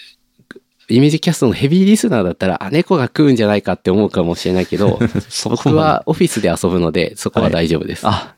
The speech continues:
Speaker 2: よかったです。
Speaker 1: はい。で、あとは、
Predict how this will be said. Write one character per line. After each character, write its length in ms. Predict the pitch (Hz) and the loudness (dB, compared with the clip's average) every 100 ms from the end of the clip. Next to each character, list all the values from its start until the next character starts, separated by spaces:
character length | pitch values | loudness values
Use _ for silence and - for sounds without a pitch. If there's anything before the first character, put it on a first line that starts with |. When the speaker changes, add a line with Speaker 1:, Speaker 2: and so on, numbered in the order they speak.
| - | -4
Speaker 2:
よ 120 | 90 | -2
か 100 | - | -2
っ 40 | |
た 100 | - | -2
で 100 | - - | -2 -2
す。 280 | - - | -2 -8
Speaker 1:
は 140 | - - | -8 -8
い。 40 | - - _ _ _ _ | -10 -20 _ _ _ _
で、 280 | - 139 - _ | 0 0 0 _
あ 140 | 127 | -8
と 160 | - 107 | -2 0
は、 340 | 95 87 - | 2 0 -4